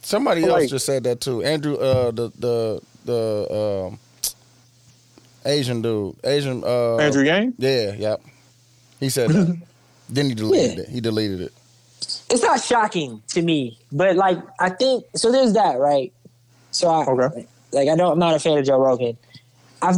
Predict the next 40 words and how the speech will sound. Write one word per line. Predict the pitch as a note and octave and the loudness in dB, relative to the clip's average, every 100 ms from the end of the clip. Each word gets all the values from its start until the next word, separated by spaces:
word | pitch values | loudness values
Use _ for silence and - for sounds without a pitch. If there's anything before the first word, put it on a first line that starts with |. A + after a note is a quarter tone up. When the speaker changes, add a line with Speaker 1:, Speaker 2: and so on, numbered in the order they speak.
| G3+ | 4
Speaker 3:
I | A3 | 2
don't | A#3+ | 4
think | A#3 | 2
I've | G3 | 2
ever | G3+ G3+ | 2 4
was | G3+ F#3+ | 2 0
a | |
fan. | F#3 G3 F3+ | 0 0 0
I | |
just, | E3 D#3 C#3 E3 | -2 -4 -2 0
it | |
was | D#3+ | 2
just | D3+ D#3 | 2 0
a | C#3 | 0
good | D3 C#3 | 2 2
listen, | C#3+ C#3 C3+ | 2 0 0
and | B2 | 2
I | A2+ | 0
hate | D#3 C3 | 0 2
listening. | A2+ - - - - - _ - - - - | 0 -4 -10 -20 -20 -20 _ -20 -20 -16 -2
But | F#3+ F3+ G2+ - - _ _ _ _ _ _ _ _ C#3+ D#3 _ _ _ _ _ - | 2 2 0 -8 -20 _ _ _ _ _ _ _ _ -14 -14 _ _ _ _ _ -12
Tony | - G3+ B3+ A#3 | -2 2 4 4
and | F#3+ | 4
Douche | G3+ E3 | 4 4
know | E3+ | 4
this | D#3+ D3+ | 4 2
about | D3+ C#3 C#3 | 2 2 0
me | C#3 | -2
very | B2+ C3 B2 | 2 4 4
well. | B2 B2 A#2 A2 | 2 0 0 -2
I've | D3 E3+ | 0 2
been | G3+ F3 | 2 0
terrified | - F3 D#3+ D3 D3+ C#3 C3+ B2 | 0 4 4 4 2 4 2 2
of | B2 | -2
fame | - - C#3+ C3+ B2+ A2+ A2+ A2+ _ _ _ _ _ _ - | -4 -2 0 2 2 -2 -6 -12 _ _ _ _ _ _ -2
and | C#3+ C3+ | 2 4
losing | B2+ C#3 F3+ D3+ C#3+ B2 G#2+ G#2+ - - - - - - G#2+ | 4 4 4 4 2 2 -2 -8 -8 -6 -4 -4 -6 -8 0
what | C#3 | 2
I | C#3+ C3+ | 4 2
have | C3+ D3+ C#3 B2+ A2+ A2 | 2 2 2 2 -2 -10